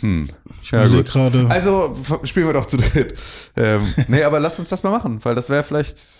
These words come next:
Speaker 2: Also am besten ja jemand, der mobil ist, ne? Also, äh, so, so, ich mein, klar, jeder kann seinen Rechner mitbringen, wenn
Speaker 1: Ja.
Speaker 2: er will, ne?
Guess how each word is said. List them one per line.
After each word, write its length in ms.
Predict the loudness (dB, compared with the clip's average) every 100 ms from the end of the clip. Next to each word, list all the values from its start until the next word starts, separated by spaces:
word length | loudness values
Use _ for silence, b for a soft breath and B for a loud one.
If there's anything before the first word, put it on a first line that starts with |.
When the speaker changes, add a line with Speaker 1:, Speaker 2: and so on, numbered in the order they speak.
| -20 _ B B B
Speaker 2:
Also 200 | 0 2
am 100 | 4
besten 280 | 2 2 0
ja 100 | 2
jemand, 300 | 2 2 2
der 80 | 2
mobil 440 | 2 2 2 2
ist, 240 | 2 0 2
ne? 160 | 2
Also, 340 | 2 2 2 0
äh, 140 | -2 -2
so, 240 | -2 -2
so, 300 | -2 -6 -8 -10 _ _ -20 -18 -12
ich 160 | -2 0
mein, 140 | 0
klar, 160 | 2 2
jeder 240 | 2 0
kann 140 | 2 2
seinen 120 | 4
Rechner 220 | 2 2
mitbringen, 400 | 0 0 0 2
wenn 80 | 4
Speaker 1:
Ja. 80 | 4
Speaker 2:
er 120 | 4
will, 160 | 4 4
ne? 220 | 2